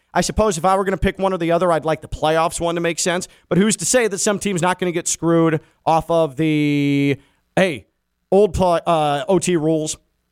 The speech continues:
First team gets the ball, scores a touchdown, game over,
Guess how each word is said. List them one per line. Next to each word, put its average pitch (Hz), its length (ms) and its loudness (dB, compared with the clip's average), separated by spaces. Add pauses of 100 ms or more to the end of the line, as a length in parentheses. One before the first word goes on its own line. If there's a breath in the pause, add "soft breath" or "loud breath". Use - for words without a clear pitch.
(100)
First 196 180 2
team 190 160 0
gets 180 200 -2
the 160 60 -4
ball, 175 300 2
scores 165 300 -2
a 135 40 -8
touchdown, 170 440 -2
game 151 220 0
over, 151 400 0